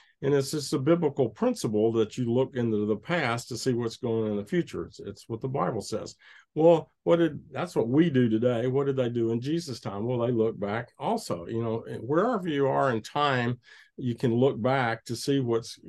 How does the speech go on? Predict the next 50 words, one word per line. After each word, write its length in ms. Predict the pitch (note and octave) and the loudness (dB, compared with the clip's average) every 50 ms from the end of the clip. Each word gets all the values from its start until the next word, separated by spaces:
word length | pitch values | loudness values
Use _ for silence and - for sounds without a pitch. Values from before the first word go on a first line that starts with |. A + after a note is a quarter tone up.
| - A2+ | -8 -4
going 260 | A2+ A2+ B2 B2 A#2 | -2 0 0 0 0
on 120 | G#2+ A2 | 0 0
in 80 | A#2 B2+ | 0 0
the 60 | C3 | 0
future. 400 | C3 - G3+ G3+ E3+ - B2 A2+ | 0 0 0 -2 0 0 -2 -2
If 120 | A2 - | -2 -4
you 120 | C#3 C#3+ C#3+ - | -10 -14 -14 -8
take 240 | - - B3 B3+ - | -4 -2 -2 -2 -2
that 140 | - G#3+ - | -2 0 2
all 160 | F3+ F3+ E3 | 2 2 2
the 80 | D3+ | 2
way 160 | C#3+ C#3 C3 B2+ | 4 4 4 4
back 380 | A2 A2+ A2 A#2 A#2 A#2 - - _ - | 4 2 2 2 2 0 -2 -8 _ -4
past 300 | B2 A#2+ C3 C3 - - | -2 0 0 -2 -2 -2
Moses 520 | A#2 A#2+ B2+ C3 B2+ A#2+ B2 B2 B2 A#2 | 0 2 2 2 2 2 0 -2 -2 -2
and 220 | B2 B2 A#2 A#2 - - - - - - _ _ _ - | -2 -2 -4 -4 -8 -16 -20 -20 -20 -20 _ _ _ -4
past 260 | A#2+ B2 C3 B2+ - | -2 -2 -2 -2 -4
to 100 | - - | -6 -6
Abraham, 680 | A#2+ A#2+ B2+ B2+ B2 A#2 A#2 C3 B2 A#2+ B2 A#2+ A#2+ A#2+ | -2 -2 -2 -2 -2 -4 -2 -2 -2 -2 -2 0 0 0
and, 180 | A#2+ A#2+ A#2 A2+ - _ _ _ _ _ _ | 0 -2 -2 -4 -10 _ _ _ _ _ _
and, 360 | A2+ A2+ A#2 A#2 A#2 A2 G#2+ | -4 -2 0 0 0 0 -2
uh, 220 | - A#2+ A#2 A2+ A2 | -2 -2 -2 0 0
you 200 | A2 A2 A#2 A#2 | 0 -2 -2 0
get 260 | A#2 C3 C3 A#2+ A#2+ | 0 0 0 2 2
back 240 | B2+ B2+ B2+ C3 - | 0 0 0 -2 -4
to 160 | A#2+ G#2+ A#2 | -4 -4 -2
Adam 340 | A#2+ B2+ C3 B2 A#2 A2+ A#2 | 0 0 0 2 2 2 2
and 120 | A#2 B2+ | 4 4
Eve, 280 | C#3+ A#3+ B3 E3+ D3+ C#3+ C#3 - | 4 4 4 2 0 -2 -6 -10
what 280 | - B2 E3 F3 F3+ F#3 | -6 -2 -2 -2 4 4
did 120 | G3 G3+ | 4 6
they 180 | A3 B3+ D4 D4+ | 6 4 4 4
look 280 | F#3+ C#3 A#2+ - - | 4 2 2 2 -4
at? 220 | G#2 F#2 F2 - - _ _ _ | -8 -8 -8 -14 -18 _ _ _
What 180 | C3+ C#3 F#3 C4+ | -2 0 0 0
did 100 | C#4 C4 | 0 0
they 180 | C4+ D#4+ D4 | 0 0 0
have 180 | A#3+ G#3 D#3+ C#3 | 0 0 0 0
to 60 | C3 B2+ | 0 2
look 240 | B2 B2 B2 - | 4 2 2 2
at 200 | C3 B2 A#2+ - | 0 -2 -2 -2
for 120 | - C3 A2+ | -6 -6 -4
that 220 | A#2+ B2 A#2+ A#2 | -2 -2 -2 -2
verse 240 | A#2+ A#2+ A#2+ A#2+ - | -2 -2 -2 -2 -4
to 60 | - A#2 | -6 -4
be 160 | G#2+ A2 G#2 | -2 -2 -4
true 280 | - - C3 A#2+ A2+ | -2 -2 0 0 0
for 140 | - - A2+ | 0 -2 -2
them 260 | A2 B2 B2+ B2+ A#2+ | 0 2 0 0 0
too? 280 | - - C4 F#3+ G#2 | -2 -4 -2 -2 -2